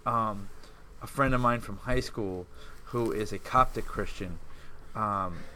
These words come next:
was there, and people from his church were there for the first time ever, he said. Um, so that's, that was very, you know, that was very, uh, a, a really cool thing about this year's march. But,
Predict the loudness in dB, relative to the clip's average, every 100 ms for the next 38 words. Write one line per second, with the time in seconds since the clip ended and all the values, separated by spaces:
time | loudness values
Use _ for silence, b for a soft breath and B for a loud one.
0 | -4 -2 2 4 4 4 0 -4 -4 -4
1 | 0 0 0 -2 -2 -2 -2 -4 -4 -4
2 | -4 -4 -2 -2 -4 -4 -4 0 2 2
3 | 0 -4 -4 -4 -4 -6 b b b b
4 | -8 -4 -4 -6 -8 -2 4 6 6 2
5 | 2 4 6 2 2 4 4 4 -2 -8
6 | b b b b -6 -2 2 4 4 0
7 | 4 6 6 2 -6 -4 -2 -2 -4 -6
8 | -6 -4 -4 -2 -2 -2 -4 -4 -4 -4
9 | -4 -4 -4 -6 -6 -6 -6 -8 -10 -12
10 | -14 b b 8 8